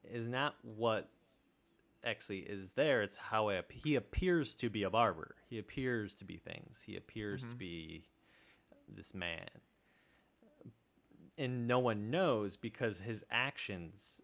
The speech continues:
Speaker 1: are disguised in a way that when you look at them,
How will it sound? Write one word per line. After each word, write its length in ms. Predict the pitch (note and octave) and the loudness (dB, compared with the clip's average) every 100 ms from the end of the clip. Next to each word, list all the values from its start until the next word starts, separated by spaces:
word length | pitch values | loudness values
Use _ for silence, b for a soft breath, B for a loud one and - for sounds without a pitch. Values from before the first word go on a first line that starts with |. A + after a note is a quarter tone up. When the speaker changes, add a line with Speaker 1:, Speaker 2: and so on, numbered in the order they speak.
| - | -8
Speaker 1:
are 100 | G2+ | -8
disguised 1040 | F2+ G2+ - - G#2+ G#2+ F#2 E2+ E2 - | -6 -8 -6 2 4 4 2 -2 -6 -12
in 200 | - G2+ | -12 -8
a 60 | F#2 | -6
way 540 | F#2+ G2+ F2+ E2+ D#2+ _ _ _ | -4 -2 -4 -6 -10 _ _ _
that 340 | G2 F#2 F2 - - - | -2 -2 -4 -10 -20 -20
when 260 | - G#2+ G2+ | -10 -6 -6
you 100 | G2 | -6
look 240 | F#2+ C#3 G#2+ | -4 -2 -2
at 160 | - | -4
them, 320 | F#2+ F2 E2+ | -4 -4 -6